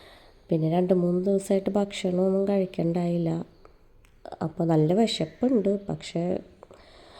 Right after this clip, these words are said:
കഴിക്കാൻ പറ്റണ്ടായില്ല. പിന്നെ വായ്ക്കൊരു ടേസ്റ്റ് ഉണ്ടായിരുന്നില്ല. എന്നാ പിന്നെ കുറച്ച്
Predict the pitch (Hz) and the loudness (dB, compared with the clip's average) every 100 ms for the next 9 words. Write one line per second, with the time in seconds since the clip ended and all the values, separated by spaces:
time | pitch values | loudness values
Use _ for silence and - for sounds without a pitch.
0 | - - - 165 156 156 165 170 202 214 | -20 -20 -4 -2 -2 -4 -4 -2 -2 -4
1 | 214 202 175 165 165 160 160 156 - - | -6 -6 -4 -2 -2 -2 -2 -4 -10 -20
2 | - 156 151 151 170 190 170 160 - 190 | -4 0 2 0 0 0 0 -2 -2 -4
3 | 196 196 175 160 - 202 202 190 180 180 | -2 -2 0 -4 -6 -2 -2 0 0 0
4 | 175 160 - - _ 175 151 160 156 180 | 0 0 -4 -12 _ -10 -6 -6 -4 -4
5 | 185 185 | -2 -4